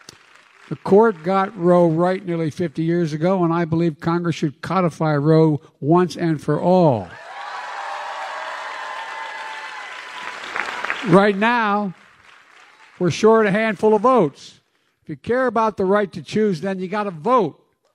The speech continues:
That's why in these midterm elections are so critical, elect more Democratic senators to the United States Senate and more Democrats to keep control of the House of Representatives. And folks, if we do that,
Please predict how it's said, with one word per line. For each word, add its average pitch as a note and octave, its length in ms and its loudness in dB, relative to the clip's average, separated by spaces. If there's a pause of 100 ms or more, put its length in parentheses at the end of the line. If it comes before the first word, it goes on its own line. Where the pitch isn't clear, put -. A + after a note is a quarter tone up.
(480)
That's G#3+ 280 -2
why A3 400 2
in G3+ 180 -2
these G3 160 -2
midterm A3 500 0
elections G3+ 500 -2
are E3+ 60 -6
so G3 180 -2
critical, G3+ 480 -2
elect F#3+ 280 -2 (340)
more G3 200 2
Democratic F#3+ 680 -2
senators F#3+ 560 -2
to F#3 120 -2
the F3 120 0
United F#3 340 2
States F3 320 0
Senate G3+ 320 0 (160)
and E3+ 140 -4
more F#3 180 4
Democrats F#3 600 2
to E3 100 -4
keep F#3+ 240 -2
control F#3 400 2
of F3 40 -2
the F3 60 0
House E3 300 0
of F3 80 2
Representatives. F3 680 0 (1600)
And F3 180 -10
folks, A#3 380 4 (500)
if A3 220 2
we C4 100 2
do C4+ 220 4
that, G#3+ 420 2